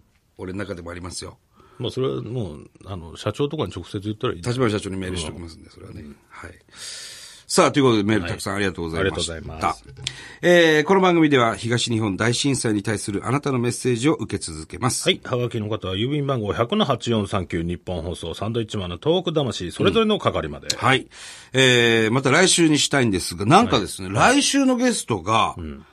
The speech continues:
Speaker 1: もういつにも増してですね、
Speaker 2: うん。
Speaker 1: すげえ人を用意したと。
Speaker 2: え？
Speaker 1: ディレクターさんが。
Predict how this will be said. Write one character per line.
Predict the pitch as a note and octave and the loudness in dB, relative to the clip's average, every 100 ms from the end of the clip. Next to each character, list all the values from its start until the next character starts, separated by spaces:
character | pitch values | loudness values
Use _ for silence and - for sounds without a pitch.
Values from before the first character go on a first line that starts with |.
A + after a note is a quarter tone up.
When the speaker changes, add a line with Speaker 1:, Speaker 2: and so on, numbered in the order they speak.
| _ _ _ _ _ | _ _ _ _ _
Speaker 1:
も | B2 A#2+ | 0 2
う | D#3 | 2
い | |
つ | A3 D#4 | 4 4
に | |
も | A#3 C3 | 4 4
増 | A2 | 0
し | - | -2
て | G#2+ | -4
で | E2 | -4
す | - | -8
ね、 | F#2 | -10
Speaker 2:
う | F2+ E2 | -8 -8
ん。 | C#2+ - _ | -12 -16 _
Speaker 1:
す | - - | -8 -4
げ | D3 C4 | 0 2
え | |
人 | C4 D3+ | 2 2
を | G#2 | 0
用 | F#2+ | 0
意 | F2 | -6
し | |
た | - | -12
と。 | - _ _ _ | -18 _ _ _
Speaker 2:
え？ | - F#2+ D3 _ _ _ _ _ _ _ _ _ _ - | -16 -14 -14 _ _ _ _ _ _ _ _ _ _ -6
Speaker 1:
デ | |
ィ | A2 | -6
レ | |
ク | - | -4
タ | G#2 | -6
ー | F2+ E2+ | -6 -8
さ | E2+ | -14
ん | D#2+ | -16
が。 | D2+ | -20